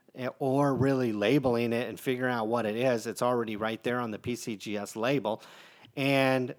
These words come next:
uh, I would love to be on there flipping baseball cards and then buying gold and silver. So shout out to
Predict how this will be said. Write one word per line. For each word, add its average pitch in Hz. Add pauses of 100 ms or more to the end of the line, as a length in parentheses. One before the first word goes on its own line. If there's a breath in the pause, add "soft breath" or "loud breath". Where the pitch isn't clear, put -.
(100)
uh, 143
I 160
would 143
love 147
to 139
be 127
on 131
there 117
flipping 147
baseball 127
cards 131
and 113
then 113
buying 120
gold 127
and 92
silver. 101 (1040 soft breath)
So 120 (280)
shout 160
out 160
to 117